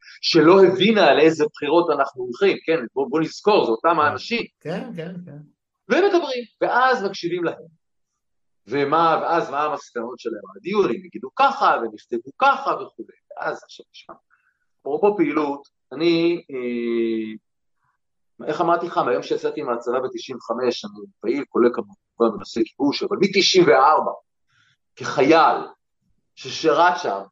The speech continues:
Speaker 1: וראה מה קורה שם, וראה מה שנקרא, על מי הוא מגן,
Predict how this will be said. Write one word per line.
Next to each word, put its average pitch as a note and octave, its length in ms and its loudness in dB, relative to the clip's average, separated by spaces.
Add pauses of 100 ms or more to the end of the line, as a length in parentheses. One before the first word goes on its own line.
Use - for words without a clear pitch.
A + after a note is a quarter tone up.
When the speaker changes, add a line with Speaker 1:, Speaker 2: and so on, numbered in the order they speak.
(480)
Speaker 1:
וראה D#3+ 460 4
מה D3 220 2
קורה G#2 240 -8
שם, F#2+ 260 -10 (580)
וראה D#3+ 720 4 (120)
מה E3 140 -2
שנקרא, D3 580 -2 (300)
על C3 100 -2
מי D#3+ 240 -4
הוא F#3 140 -2
מגן, B2 380 0